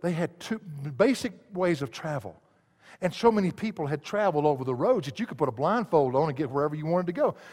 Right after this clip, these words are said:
because it was an easy road. It was a well-beaten path. But you see, what, what Paul says is God's ways, oh man,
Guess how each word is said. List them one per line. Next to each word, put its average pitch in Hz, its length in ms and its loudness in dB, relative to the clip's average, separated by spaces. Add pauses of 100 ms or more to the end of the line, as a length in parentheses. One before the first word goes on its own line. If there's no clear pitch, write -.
(120)
because 165 340 0
it 180 80 -4
was 143 140 -2
an 165 140 -2
easy 220 300 -2
road. 151 220 2
It 156 60 -8
was 127 120 -4
a 131 60 0
well-beaten 190 1700 -2 (280)
path. 110 560 -6 (880)
But 139 120 -10
you 135 60 -6
see, 180 180 4
what, 151 160 2 (160)
what 151 180 0
Paul 185 220 4
says 123 300 -2
is 120 260 -4 (420)
God's 156 340 4
ways, 139 560 0
oh 113 260 -6
man, 92 160 -10